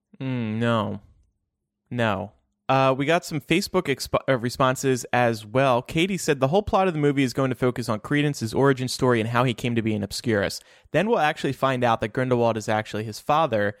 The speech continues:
an Amari-type situation at the end of the film.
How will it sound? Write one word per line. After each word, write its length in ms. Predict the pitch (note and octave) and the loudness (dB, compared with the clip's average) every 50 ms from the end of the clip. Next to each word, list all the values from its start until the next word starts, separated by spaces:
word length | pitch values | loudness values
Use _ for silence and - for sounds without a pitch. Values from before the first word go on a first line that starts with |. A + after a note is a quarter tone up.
| _ _ _ _ - | _ _ _ _ -6
an 80 | - A#2+ | -2 0
Amari-type 720 | A#2+ B2 C3 C#3 E3 E3 E3 E3 C#3+ - - C#3 B2+ - | 0 2 2 2 2 4 4 2 0 0 0 0 0 0
situation 600 | - - B2 - - A2 A2 A2 G#2+ G#2+ - A2+ A2 | -2 -4 -4 -2 0 0 0 0 0 0 -2 -4 -4
at 100 | A2 - | -2 0
the 60 | A2+ | 0
end 100 | B2+ A#2+ | -2 0
of 80 | A#2+ A2+ | -2 -4
the 60 | G#2 | -4
film. 340 | - - A#2+ A2+ G2+ F2+ | -2 0 0 0 0 -2